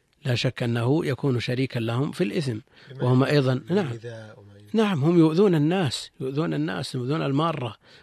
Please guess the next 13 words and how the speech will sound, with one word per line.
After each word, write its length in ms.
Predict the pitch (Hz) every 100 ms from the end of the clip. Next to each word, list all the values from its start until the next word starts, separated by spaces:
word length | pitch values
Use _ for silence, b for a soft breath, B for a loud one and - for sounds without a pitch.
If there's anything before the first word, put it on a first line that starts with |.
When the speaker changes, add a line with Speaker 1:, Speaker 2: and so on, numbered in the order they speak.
| B
Speaker 1:
وهذا 240 | 131 151
مشاهد 500 | 131 120 165 165 135
في 60 | -
الشوارع 540 | - 131 131 156 135
والطرقات، 720 | 120 - 120 117 - 170 123 - B B B
فضلًا 440 | - 175 165 131
عن 100 | 127
من 200 | 120 117
يخرج 380 | 127 143 135 120
إلى، 320 | 117 117 113 - b b b -
آه، 880 | - - - - - - - 139 127 117 - 147 135
إلى 140 | 127
ال-، 180 | 113 113